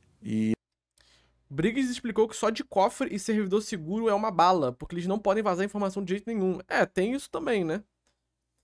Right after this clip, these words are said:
Speaker 2: O Briggs falou que tem que fazer os bagulho de porta com senha, computador criptografado e tudo. Né? Com certeza, mano, pra poder não vazar, né?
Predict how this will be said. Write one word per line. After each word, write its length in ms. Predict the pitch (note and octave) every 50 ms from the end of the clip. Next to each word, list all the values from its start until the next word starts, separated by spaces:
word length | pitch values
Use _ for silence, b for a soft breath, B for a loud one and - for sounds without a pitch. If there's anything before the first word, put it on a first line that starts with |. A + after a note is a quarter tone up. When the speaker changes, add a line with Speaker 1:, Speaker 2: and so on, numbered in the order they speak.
| _ _
Speaker 2:
O 100 | _ D#3
Briggs 280 | D3+ D3 F3 G#3+ A3 -
falou 200 | - A#3+ G#3 A#3+
que 60 | -
tem 120 | - A3 A3+
que 80 | -
fazer 180 | - G#3 G3 G3+
os 140 | G#3+ A3+ F#3+
bagulho 420 | F#3+ G3+ G3 F#3+ G3 A3 A3 G#3+
de 80 | G3+ F#3+
porta 460 | - - E3 F#3 A3 A3+ - - F#3
com 160 | F#3+ F#3+ F#3
senha, 240 | F#3+ - F#3+ G3 G#3
computador 360 | G#3+ G3+ F#3+ - G3 F3 F#3
criptografado 580 | F#3 G#3+ F#3 - G3+ F#3 G3 F#3+ F#3 - F#3+ G#3+
e 40 | A#3
tudo. 200 | - G#3+ G3+ G3
Né? 120 | C4+ C#4 B3+
Com 200 | - - F3 F#3+
certeza, 460 | - C#4 - _ C4+ B3+ B3 A3 F#3
mano, 160 | C#3+ B2+ B2+
pra 100 | D3 C#3+
poder 160 | D3+ D#3+ E3
não 80 | F3+ G3
vazar, 460 | F#3+ G#3+ A3+ A#3 F3+ F#3 F3+ G#3 A3
né? 180 | F3+ F3 F#3